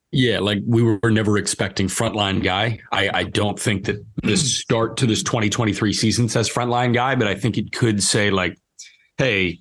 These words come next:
Speaker 1: you know, five, just get right." Um, so
Speaker 2: Yeah.
Speaker 1: that's why I'm at medium.
Speaker 2: Yep, I'm with you there, actually. So I agree. A guy that did have ace expectations, and we're kinda waiting to see, you know, what,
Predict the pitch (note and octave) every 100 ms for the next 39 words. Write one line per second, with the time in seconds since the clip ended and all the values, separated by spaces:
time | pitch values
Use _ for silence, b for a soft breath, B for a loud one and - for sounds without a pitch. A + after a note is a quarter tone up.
0 | _ G#2+ G#2+ E2+ - A#2 G2+ F2 - -
1 | - G#2 F#2+ G2 F#2 - - - G2 F2
2 | F#2+ G#2+ G2+ F#2+ G2+ F2 F2 - F2+ F2
3 | - A2 _ - C#3+ C3+ _ - C#3 C3
4 | B2+ A#2+ G#2+ G#2+ G#2 - G2+ G#2 - G2+
5 | - b b - A2 A2 G2 F#2 F2 _
6 | b b b _ _ _ _ _ - F#3
7 | G#3+ G#3+ F3 - - E3+ G3 E3+ D3+ D3
8 | D3 C3 - G2+ C#3+ D#3+ D#3 C3 C#3 -
9 | - _ _ _ _ _ - C3 A#2+ A#2
10 | A2+ G#2+ G#2+ A2 A2 C3 B2+ A2+ B2+ B2+
11 | G#2 - A#2+ A#2 A2+ A2 - G#2 G2+ A#2